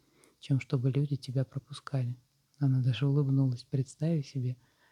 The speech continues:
как в толпе клуба образуется пустое место вокруг одного единственного человека.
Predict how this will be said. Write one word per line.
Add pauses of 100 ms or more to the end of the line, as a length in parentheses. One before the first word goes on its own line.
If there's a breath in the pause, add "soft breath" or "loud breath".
(160 soft breath)
как
в
толпе
клуба
образуется
пустое
место
вокруг
одного
единственного
человека.